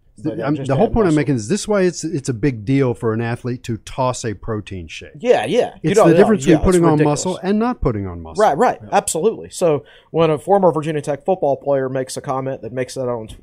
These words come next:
Speaker 2: Twitter that says Virginia Tech leads the country in skinny legs, that's, that's why. It's
Speaker 1: Yeah.
Speaker 2: things like that. So there needs to be, you have to have strength co-, strength coaches. Honestly, I'm thinking more about strength coach than I am offensive coordinator.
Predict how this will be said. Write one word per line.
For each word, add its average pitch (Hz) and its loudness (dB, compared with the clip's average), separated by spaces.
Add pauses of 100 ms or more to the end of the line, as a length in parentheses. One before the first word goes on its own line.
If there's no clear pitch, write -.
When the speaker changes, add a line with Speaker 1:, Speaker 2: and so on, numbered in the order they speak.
(140)
Speaker 2:
Twitter 160 2
that - -6
says 117 -8
Virginia 135 -6
Tech 135 -6
leads 131 -6
the 120 -12
country 139 -6
in 113 -8
skinny 135 -8
legs, 123 -4 (840)
that's, 185 0
that's 151 -2
why. 185 -4 (180)
It's 127 -14
Speaker 1:
Yeah. 127 -4
Speaker 2:
things 147 -4
like 131 -6
that. - -6
So 131 -6
there 143 0
needs 156 -6
to 143 -6
be, 131 -4 (680)
you 135 -6
have 165 -2
to 160 -6
have 147 0 (180)
strength 165 -4
co-, - -6
strength 269 -8
coaches. 160 -2 (1040)
Honestly, 277 0
I'm 247 0
thinking 190 2
more 175 4
about 156 2
strength - -4
coach 143 -4
than 147 -10
I 135 -4
am 131 -6
offensive 120 -8
coordinator. - -14